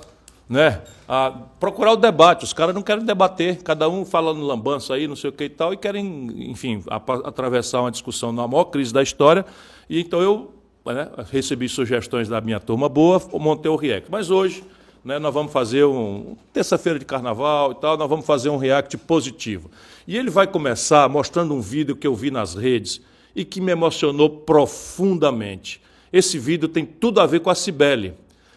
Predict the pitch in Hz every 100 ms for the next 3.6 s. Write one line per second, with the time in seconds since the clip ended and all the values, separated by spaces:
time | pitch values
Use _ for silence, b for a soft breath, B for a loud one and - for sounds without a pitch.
0 | b b _ _ _ _ _ _ _ -
1 | 196 214 196 196 208 190 226 226 202 -
2 | 170 147 151 175 - 202 170 165 202 185
3 | 160 139 190 208 208